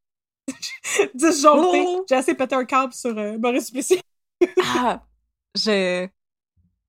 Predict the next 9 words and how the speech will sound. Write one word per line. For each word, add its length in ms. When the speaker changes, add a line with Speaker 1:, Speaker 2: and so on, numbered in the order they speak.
Speaker 2:
mais 80
moi, 140
j'aimerais 240
vraiment 280
ça, 160
Myriam 360
Bédard, 400
je 140
pense. 440